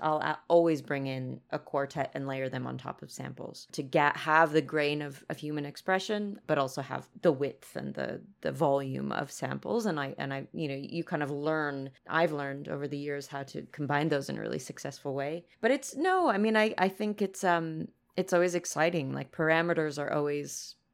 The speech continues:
where you find really interesting and unique solutions. I'm kind of just used to it at this point. Like, I kn-, I know it's not gonna be what potentially it,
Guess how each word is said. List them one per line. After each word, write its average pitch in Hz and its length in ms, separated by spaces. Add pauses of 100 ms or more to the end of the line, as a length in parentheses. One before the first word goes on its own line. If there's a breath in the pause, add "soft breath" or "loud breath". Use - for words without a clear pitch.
where 147 280
you 143 160
find 139 720 (440)
really 147 260
interesting 143 600
and 135 160
unique 135 260
solutions. - 800 (480 loud breath)
I'm 180 140
kind 202 200
of 156 80
just - 220
used 160 220
to 139 80
it 123 80
at - 100
this 131 160
point. - 320
Like, 143 140
I 165 80
kn-, 175 100
I 180 120
know 202 280
it's 208 180
not 202 220
gonna 180 160
be 170 220
what 156 340
potentially 151 540
it, 127 140